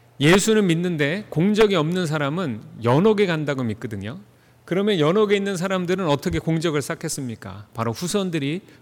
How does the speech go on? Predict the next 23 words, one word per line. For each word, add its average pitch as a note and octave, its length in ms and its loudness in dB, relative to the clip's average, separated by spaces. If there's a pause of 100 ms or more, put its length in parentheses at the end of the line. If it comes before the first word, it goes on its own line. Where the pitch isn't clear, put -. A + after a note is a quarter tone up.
공적을 C#3+ 500 0
쌓아 E3+ 580 -6
주어야 C3 380 -2
한다고 C#3 440 -6
그 C3+ 120 -10
당시에 A2 240 -6
믿었습니다. B2 640 -6 (220)
그래서 C#3 420 -2 (400)
공적을 G3 480 6
쌓는 G#3 400 0
방법 D#3 320 -2
중에 E3+ 160 -4
하나가 D3+ 440 -4
면죄부를 D#3 640 2
사는 E3 240 -8
것이거든요. C3+ 420 -8 (560)
그 D3+ 140 4
당시에 F#3+ 480 6
신문 G#3+ 360 2
광고에 D#3+ 380 4
이런 D3+ 540 2
내용이 D3 320 6
있었대요. G#2+ 520 -2